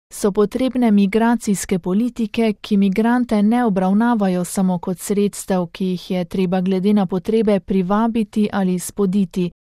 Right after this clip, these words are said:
ampak kot na osebe, ki jim morajo biti zagotovljene vse pravice. Migranti nimajo samo materialnih potreb, ampak tudi duhovne,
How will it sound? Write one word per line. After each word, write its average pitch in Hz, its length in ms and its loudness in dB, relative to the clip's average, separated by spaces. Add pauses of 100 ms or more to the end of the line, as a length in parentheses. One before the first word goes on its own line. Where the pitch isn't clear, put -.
ampak 185 380 -2
kot 180 220 -6
na 180 140 -4
osebe, 226 580 -2
ki 202 200 -8
jim 180 140 0
morajo 196 440 0
biti 233 340 -4
zagotovljene 202 960 0
vse 214 420 -4
pravice. 185 640 -2 (600)
Migranti 190 640 2
nimajo 262 420 2
samo 214 340 2
materialnih 202 840 2
potreb, 196 420 -2 (140)
ampak 185 440 -2
tudi 226 240 -4
duhovne, 185 680 0